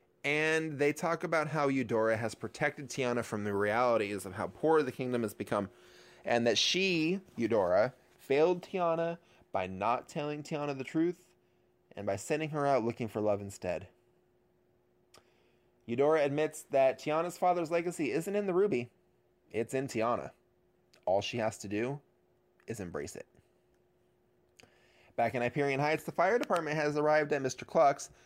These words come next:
which has burned down. Lucy and Jacinda go to Sabine, and Jacinda wants to talk. Now, Sabine says that this is just a setback, but Jacinda is pissed. She doesn't want Sabine's help anymore. She doesn't even want her living there anymore.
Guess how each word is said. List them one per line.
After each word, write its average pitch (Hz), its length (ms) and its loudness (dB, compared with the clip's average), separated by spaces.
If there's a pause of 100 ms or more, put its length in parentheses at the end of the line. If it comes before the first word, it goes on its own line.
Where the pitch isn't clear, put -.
(420)
which 120 140 -2
has 113 140 2
burned 101 240 -2
down. 87 300 -4 (760)
Lucy 120 340 -2
and 120 120 -2
Jacinda 131 460 -2
go 135 220 4
to 143 280 -2
Sabine, 185 600 -2
and 165 120 -6
Jacinda 175 400 -4
wants 175 260 -2
to - 100 -16
talk. - 440 -4 (1040)
Now, 123 140 0
Sabine 190 480 -2
says 190 340 2
that 175 60 0
this 147 220 -2
is 127 200 -8
just 120 400 0
a 156 40 -10
setback, 170 600 -2
but 120 100 -4
Jacinda 107 420 -6
is 120 200 -2
pissed. - 460 -6 (340)
She - 160 -12
doesn't 90 320 -8
want 98 280 -4
Sabine's 123 440 -8
help 147 260 -2
anymore. 156 520 -4 (240)
She - 100 -20
doesn't 98 260 -8
even 110 120 -4
want 131 200 0
her 143 60 0
living 107 260 0
there 92 140 -4
anymore. 92 340 -8